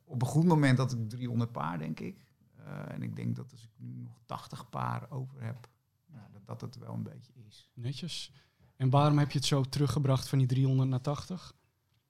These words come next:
Speaker 1: Ja, op een gegeven moment kom je erachter dat je heel veel gewoon niet of bijna niet draagt. Dat je bij wijze van spreken, ik had soms dat ik paren dubbel kocht zonder dat ik er erg in had.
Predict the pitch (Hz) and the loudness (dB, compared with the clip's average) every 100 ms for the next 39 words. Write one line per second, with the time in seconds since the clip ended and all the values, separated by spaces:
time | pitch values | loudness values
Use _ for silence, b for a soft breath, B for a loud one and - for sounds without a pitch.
0 | - _ _ _ 110 123 131 123 110 139 | -20 _ _ _ -2 2 4 4 8 8
1 | 139 135 147 143 139 - 135 143 131 131 | 10 8 6 6 4 2 0 2 0 0
2 | 135 135 123 107 143 135 139 135 131 - | 0 0 2 4 4 2 -2 0 -2 -4
3 | - - 127 123 123 127 - - 120 117 | -10 -6 -2 0 0 -2 -6 -14 -10 -6
4 | 127 151 143 147 117 117 139 160 170 170 | 2 4 4 -2 -8 0 2 2 0 -4
5 | 170 - - 123 123 170 - - _ _ | -4 -10 -12 -8 -6 -6 -10 -18 _ _
6 | _ _ _ _ _ _ - 165 156 139 | _ _ _ _ _ _ -20 -10 -2 -2
7 | 135 131 120 123 143 143 120 - - 104 | 0 0 2 2 2 2 -2 -6 -10 -12
8 | 113 - _ - - - - 123 117 117 | -14 -18 _ -20 -20 -12 -2 2 2 2
9 | 113 - 127 127 120 147 175 175 180 - | -2 -4 -2 0 0 -2 -4 -6 -8 -8
10 | - 156 156 156 - 156 185 180 135 107 | -6 -4 -4 -6 -6 -6 -6 -4 -4 -6